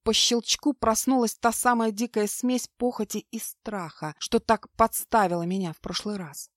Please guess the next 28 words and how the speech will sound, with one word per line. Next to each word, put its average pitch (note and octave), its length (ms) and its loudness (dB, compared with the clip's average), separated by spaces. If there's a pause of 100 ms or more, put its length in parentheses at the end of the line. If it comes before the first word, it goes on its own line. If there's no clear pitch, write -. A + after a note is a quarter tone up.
(1300)
Я G3 400 -2
оцепенела G#3 1000 -2
и G#3 220 2
не G#3 180 2
то C#4+ 200 4
что - 160 0
не C4+ 120 6
смогла C#4 400 6
ответить, C#4 500 2 (100)
кажется, A3+ 600 0
вообще B3+ 420 4
забыла A3+ 720 4
о A3+ 80 2
существовании B3 800 4
осмысленной C#4 640 4
речи. G3+ 420 -4 (800)
Ну, B3 200 4
чёрта B3+ 420 4
с G3 40 0
два G#3+ 260 6
ему F#3+ 180 4
требовался F#3+ 580 2
мой E3+ 200 -4
ответ. D3+ 420 -12 (720)
Он G#3 160 2
просто G#3 320 2
шагнул G3+ 460 2
внутрь, A3+ 420 0